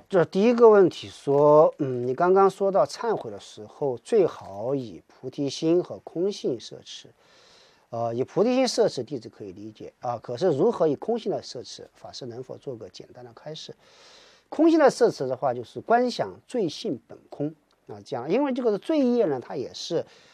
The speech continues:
因缘和合的。按照龙树菩萨的观点呢，“未曾有一法不从因缘生，是故一切法无不是空者。”所以这个罪业也，它也是这个，呃，就是因缘法。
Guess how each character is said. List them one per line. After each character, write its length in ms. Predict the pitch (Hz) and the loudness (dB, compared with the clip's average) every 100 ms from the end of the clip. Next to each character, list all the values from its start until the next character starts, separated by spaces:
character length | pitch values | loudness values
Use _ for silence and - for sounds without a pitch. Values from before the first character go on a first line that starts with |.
| _ | _
因 200 | 220 277 | 6 8
缘 160 | 196 123 | 6 2
和 220 | - 113 | -8 -14
合 160 | - | -14
的。 160 | 98 87 147 | -18 -14 -4
按 100 | 185 | 2
照 100 | 202 | 4
龙 140 | 156 175 | 2 0
树 140 | 208 | -4
菩 60 | 165 | -4
萨 120 | 202 | -2
的 80 | 147 | 2
观 180 | 185 | 2
点 140 | 180 107 | 0 -4
呢 80 | 101 | -6
，“未 140 | 196 | -6
曾 140 | 180 123 | -6 -8
有 100 | 107 | -8
一 100 | 123 | -10
法 220 | 117 87 - | -12 -14 -16
不 80 | 127 | -18
从 160 | 110 | -16
因 60 | 110 | -14
缘 180 | 120 113 | -14 -16
生， 160 | 117 120 | -18 -12
是 180 | - | -6
故 100 | 180 | -4
一 80 | 135 | -4
切 160 | 127 - | -6 -14
法 180 | - - | -16 -18
无 100 | 120 | -20
不 120 | 139 | -20
是 100 | - | -20
空 180 | - 170 | -16 -14
者。” 100 | 165 - - _ - _ | -16 -20 -20 _ -20 _
所 120 | - | 4
以 40 | 233 | 6
这 60 | |
个 100 | 262 | 6
罪 200 | 226 339 | 6 6
业 160 | 294 262 | 8 8
也， 120 | 156 | 8
它 140 | - 226 | 4 0
也 220 | 135 78 | 0 -4
是 240 | - 208 | -10 -8
这 120 | 147 | -6
个， 420 | 120 98 87 85 - | -8 -10 -12 -14 -16
呃， 260 | 117 95 110 | -16 -16 -10
就 140 | - | -6
是 100 | 127 | 0
因 140 | 160 226 | 4 4
缘 160 | 175 | 4
法。 240 | 147 92 | -2 -8